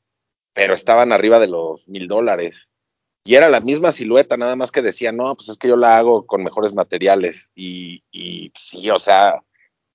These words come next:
mejores materiales, pero ya son precios muy caros y estás usando una silueta que sabes que se va a vender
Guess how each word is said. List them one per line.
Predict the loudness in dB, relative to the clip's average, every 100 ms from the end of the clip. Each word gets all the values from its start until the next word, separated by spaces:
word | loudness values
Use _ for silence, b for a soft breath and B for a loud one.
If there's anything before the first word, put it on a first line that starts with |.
| _ _
mejores | -4 0 0
materiales, | 0 -2 -2 -4 -4
pero | -4 -2
ya | 2 4 4 2 -2
son | -4 -6 -2
precios | -2 0 0 0
muy | -2 0
caros | 4 4 4 0
y | -4
estás | -4 -4 -4
usando | -6 -6 -4 -2
una | -2 -4
silueta | -2 0 0 -2
que | -2
sabes | -2 -2
que | -4
se | -4
va | 0
a | 0
vender | 0 0 0